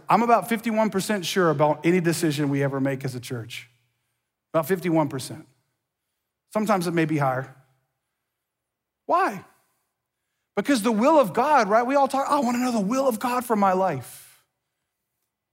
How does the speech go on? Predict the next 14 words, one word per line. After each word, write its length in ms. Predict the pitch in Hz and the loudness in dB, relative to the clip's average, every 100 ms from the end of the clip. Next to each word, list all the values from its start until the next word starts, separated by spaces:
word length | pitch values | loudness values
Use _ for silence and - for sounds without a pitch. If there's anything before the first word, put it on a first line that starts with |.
| _ - | _ -4
Well, 120 | 190 | 0
here's 220 | 254 233 | 0 0
the 80 | 208 | -4
thing. 380 | 277 247 120 110 _ _ _ _ _ _ _ _ - | -4 -4 -4 -10 _ _ _ _ _ _ _ _ -4
You 120 | 202 | 0
wanna 140 | 269 | 2
know 100 | 240 | 2
what 140 | 240 214 | 2 2
God's 260 | 214 202 | 0 2
will 200 | 185 233 | 0 2
is? 360 | 262 320 - - - - _ - | 0 -2 -6 -14 -20 -20 _ -6
Read 200 | 165 214 | -2 0
his 140 | 202 | -2
word. 340 | 214 330 170 | -2 -4 -6